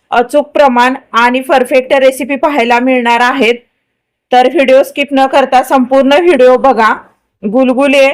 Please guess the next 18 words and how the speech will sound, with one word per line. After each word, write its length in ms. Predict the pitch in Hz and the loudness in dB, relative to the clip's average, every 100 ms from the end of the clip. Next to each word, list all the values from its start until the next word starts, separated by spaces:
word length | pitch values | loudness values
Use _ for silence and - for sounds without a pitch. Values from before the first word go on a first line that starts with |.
| 392 _ _ _ | -4 _ _ _
ही 140 | 262 277 | -2 2
रेसिपी 680 | 269 262 294 285 269 392 381 | 0 0 -6 -4 -2 -2 -4
नवीन 340 | 220 240 269 | -4 -2 -2
शिकणाऱ्यांसाठी 920 | 277 349 262 254 254 262 269 269 262 254 | -4 -6 0 0 2 0 -2 -2 0 -2
पहिल्याच 540 | 320 311 247 247 247 | 0 0 2 0 -2
प्रयत्नात 500 | - 262 277 269 240 247 _ _ _ _ | -2 -2 0 0 -2 -4 _ _ _ _
सोप्या 360 | - 262 262 254 | -4 -2 0 -2
पद्धतीने 680 | 277 254 262 262 285 254 311 | 0 0 0 2 0 0 0
ही 180 | 277 | 0
रेसिपी 440 | 254 254 269 254 262 | 2 0 -2 -4 -2
करता 320 | 285 254 254 | 0 0 0
येईल. 360 | 247 233 254 381 _ _ _ _ _ _ - | -2 -2 -4 -6 _ _ _ _ _ _ -4
रेसिपीला 600 | 233 247 247 294 294 285 | 0 0 -2 -2 0 0
सुरुवात 340 | 285 285 262 262 | 0 0 2 2
करण्यापूर्वी 640 | 294 247 262 269 285 254 262 | 0 2 2 2 0 0 0
आपण 340 | 226 233 254 | -2 -2 -2
साहित्य 420 | 294 247 247 285 | 0 0 0 -2
पाहूया. 540 | 269 311 294 233 226 | 0 0 0 0 -2